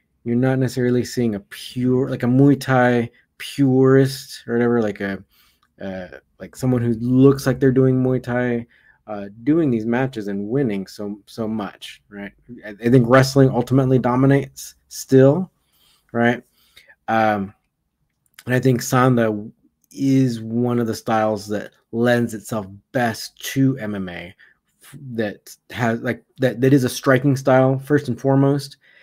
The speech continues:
and then it, it has the wrestling aspect, so then it blends very well with wrestling. So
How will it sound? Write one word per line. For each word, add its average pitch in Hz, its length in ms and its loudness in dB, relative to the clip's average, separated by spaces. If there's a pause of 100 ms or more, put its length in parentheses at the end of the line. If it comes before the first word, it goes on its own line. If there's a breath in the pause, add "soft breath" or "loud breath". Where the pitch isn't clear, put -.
(260 soft breath)
and 110 240 -6
then 113 480 0 (320)
it, 120 320 -8
it - 80 -12
has 135 540 0
the 113 100 -4
wrestling 117 420 0
aspect, 131 540 0
so 107 340 -4
then 110 300 -2
it 110 240 -16
blends 117 400 -2
very 110 480 -2
well 101 260 -4
with 95 160 -12
wrestling. 87 540 -14
So 95 260 -10